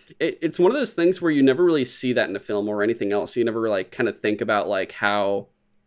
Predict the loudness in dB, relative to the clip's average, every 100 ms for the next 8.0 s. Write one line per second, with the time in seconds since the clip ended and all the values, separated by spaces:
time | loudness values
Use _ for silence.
0 | _ _ _ _ _ 0 6 8 6 2
1 | -6 -8 -4 -4 -4 -8 -12 _ _ _
2 | -6 0 0 4 4 4 0 -4 -4 -2
3 | 0 0 0 0 -2 -2 -2 0 -2 -6
4 | _ _ -2 -2 0 2 2 2 0 -2
5 | -2 -8 -6 -2 -2 0 0 -2 -2 -4
6 | -4 -6 -4 -4 -4 -4 -4 -4 -8 -6
7 | -4 -2 0 -2 -2 -6 -6 -4 -6 -10